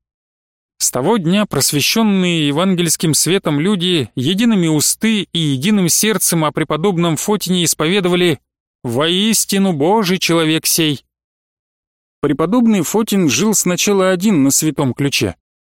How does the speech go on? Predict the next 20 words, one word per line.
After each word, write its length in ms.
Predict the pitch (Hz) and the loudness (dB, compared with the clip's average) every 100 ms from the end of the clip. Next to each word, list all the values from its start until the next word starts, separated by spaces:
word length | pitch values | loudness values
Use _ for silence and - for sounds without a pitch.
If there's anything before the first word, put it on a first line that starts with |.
| _ _ _ _ _ _ _ _ _ - | _ _ _ _ _ _ _ _ _ -6
Девясь 480 | 113 110 123 208 - | -2 0 0 0 0
знамением, 720 | 117 117 147 190 196 202 175 | -2 0 0 2 2 2 0
бывшим 380 | 196 - 190 175 | 0 0 -2 0
при 100 | 165 | -2
его 180 | 156 180 | -2 -2
пришествии, 760 | 156 127 214 - 208 196 147 _ _ - | -2 -2 -2 -2 0 0 -2 _ _ -2
никто 400 | 202 - 214 180 | -2 0 0 2
из 140 | 127 | 0
окольных 500 | 156 233 233 160 - | -2 0 2 2 0
не 120 | 190 | 0
смел 360 | - 220 202 135 | 2 2 0 0
приближаться 640 | 151 147 156 143 120 - | -2 -2 0 0 -2 -4
к 100 | - | -4
нему. 240 | 113 92 - _ _ _ _ _ _ _ _ _ - | -4 -4 -8 _ _ _ _ _ _ _ _ _ -6
Великим 720 | 113 135 147 196 - 185 135 - - | -2 0 0 -2 0 0 0 -4 -6
и 120 | 170 | -4
чудным 560 | - - 202 180 185 151 | -2 0 0 0 0 -2
казался 520 | 170 143 165 117 165 | -2 0 0 0 0
им 120 | 139 | 0
преподобный, 680 | 143 - 151 139 107 101 | -2 -2 0 0 0 -2